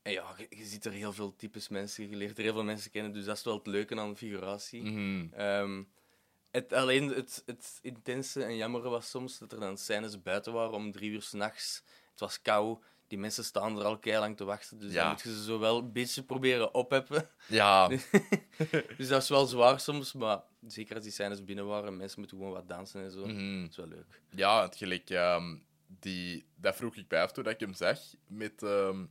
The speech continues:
Speaker 2: ehm, ja, al die interieurscènes in de Zillion zelf.
Speaker 1: Mhm.
Speaker 2: Waar heb je al dat gedraaid?
Speaker 1: Er is in de, goh, hoe noemt dat? De... Er is in de Carré gedraaid, maar dat is voor de Carré zelf
Speaker 2: Ja,
Speaker 1: natuurlijk.
Speaker 2: inderdaad.
Speaker 1: Ehm, en dat, dat ander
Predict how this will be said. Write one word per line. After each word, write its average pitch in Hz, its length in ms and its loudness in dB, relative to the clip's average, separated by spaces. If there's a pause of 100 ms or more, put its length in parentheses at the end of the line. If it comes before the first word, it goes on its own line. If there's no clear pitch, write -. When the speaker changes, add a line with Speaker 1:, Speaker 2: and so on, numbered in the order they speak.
(1000)
Speaker 2:
ehm, 85 560 2 (180)
ja, 95 200 4
al 95 220 2
die 90 440 -2 (120)
interieurscènes 92 960 0
in 87 200 -8
de 80 60 -8
Zillion 82 400 -4
zelf. 117 260 2
Speaker 1:
Mhm. 131 160 -4
Speaker 2:
Waar 87 160 4
heb 82 100 -2
je 85 60 -8
al 82 220 -2
dat 90 140 -4
gedraaid? 92 640 -8 (580)
Speaker 1:
Er 123 220 0
is 131 200 -6
in 127 140 -4
de, 107 160 -6 (760)
goh, - 240 -20
hoe - 80 -12
noemt 139 140 -12
dat? 160 240 -12
De... 131 480 -10 (360)
Er 131 80 -8
is 131 80 -6
in 127 100 2
de 117 80 0
Carré 113 320 2
gedraaid, 160 340 0
maar 127 120 -2
dat 110 100 -2
is - 60 -12
voor - 120 -14
de 120 80 -8
Carré 101 300 -4
zelf 101 340 -6
Speaker 2:
Ja, 98 120 8
Speaker 1:
natuurlijk. 165 460 2
Speaker 2:
inderdaad. 76 720 -2
Speaker 1:
Ehm, 107 400 -4
en 110 240 -8
dat, 101 160 -4
dat 98 180 -6
ander 143 420 -8